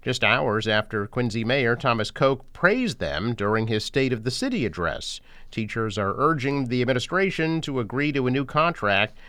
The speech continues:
with caseload caps for special education teachers,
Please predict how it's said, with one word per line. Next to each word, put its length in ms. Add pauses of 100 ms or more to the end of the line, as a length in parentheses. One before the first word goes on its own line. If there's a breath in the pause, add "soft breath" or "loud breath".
(180 loud breath)
with 220
caseload 680
caps 480
for 200
special 460
education 680
teachers, 600